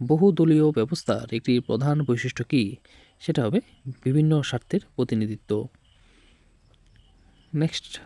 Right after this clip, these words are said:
প্রশ্ন রয়েছে আমরা, ভারতের প্রভাবশালী দলীয় ব্যবস্থার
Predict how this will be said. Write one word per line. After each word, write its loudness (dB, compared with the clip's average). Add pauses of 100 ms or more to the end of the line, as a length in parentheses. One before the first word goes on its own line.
প্রশ্ন -6
রয়েছে -6
আমরা, 0 (220)
ভারতের 0 (440)
প্রভাবশালী 0 (360)
দলীয় 4
ব্যবস্থার -2